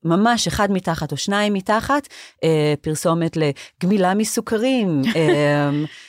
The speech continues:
Speaker 1: אה,
Speaker 2: כן.
Speaker 1: כך וכך רזתה עשרים קילו ולא מסתכלת, אה, לאחור, כאילו, ועד כמה המסרים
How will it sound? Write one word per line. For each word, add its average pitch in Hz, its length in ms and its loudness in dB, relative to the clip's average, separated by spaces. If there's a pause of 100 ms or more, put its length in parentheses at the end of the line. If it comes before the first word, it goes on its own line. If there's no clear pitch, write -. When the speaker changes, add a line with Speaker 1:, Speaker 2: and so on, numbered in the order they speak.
(140)
Speaker 1:
אה, 165 360 2
Speaker 2:
כן. 214 40 4
Speaker 1:
כך 226 180 0
וכך 240 360 -2
רזתה 180 260 0
עשרים 214 440 -2
קילו 240 360 0
ולא 180 920 0
מסתכלת, 208 680 -4
אה, 233 260 2
לאחור, 233 380 0 (100)
כאילו, 214 300 2 (340)
ועד 185 440 0 (220)
כמה 233 440 0
המסרים 175 680 0